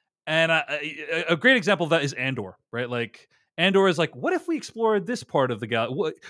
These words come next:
who made the Death Star, and who, who's issuing the commands of this, and blah, blah," you know, like, all this stuff, and you explore it, and it's like, "Oh, it's so deep and rich and in-, interesting." And I don't think this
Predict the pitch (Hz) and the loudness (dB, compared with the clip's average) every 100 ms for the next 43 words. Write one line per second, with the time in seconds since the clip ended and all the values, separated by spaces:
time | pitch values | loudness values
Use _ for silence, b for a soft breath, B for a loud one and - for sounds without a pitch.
0 | B - 349 320 320 277 160 147 131 120 | B 4 6 6 6 4 4 4 4 4
1 | 127 - - 120 113 113 120 151 311 339 | 0 -2 -2 0 2 0 -2 -2 2 4
2 | 269 185 311 285 233 233 - 220 175 - | 2 2 4 4 4 0 0 0 0 0
3 | 175 160 131 131 131 123 127 156 147 B | 2 2 2 -2 -4 -4 -2 0 0 B
4 | B 170 165 - 233 247 220 - 185 165 | B 0 2 2 6 6 4 2 2 2
5 | 165 170 - - 226 151 147 - 196 196 | 0 0 -2 0 0 0 -4 -10 -2 0
6 | 165 - 196 139 185 196 156 127 170 196 | 0 2 0 0 -4 0 0 4 6 4
7 | - - b b - 147 135 139 135 _ | 0 -10 b b 0 0 0 -2 -4 _
8 | 214 220 214 - 101 98 _ _ _ _ | 0 0 -2 -6 -12 -14 _ _ _ _
9 | _ _ _ _ _ _ _ _ _ - | _ _ _ _ _ _ _ _ _ -4
10 | 180 185 175 226 202 - 156 - - | 0 4 4 4 2 -4 -6 -8 -16